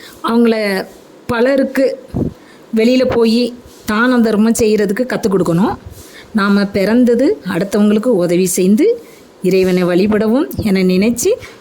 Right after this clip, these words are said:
தன் கஷ்டத்திலிருந்து, அ, மீண்டு வர்றதுக்கு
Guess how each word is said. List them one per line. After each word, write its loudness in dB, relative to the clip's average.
தன் -2
கஷ்டத்திலிருந்து, 2
அ, 0
மீண்டு 4
வர்றதுக்கு 0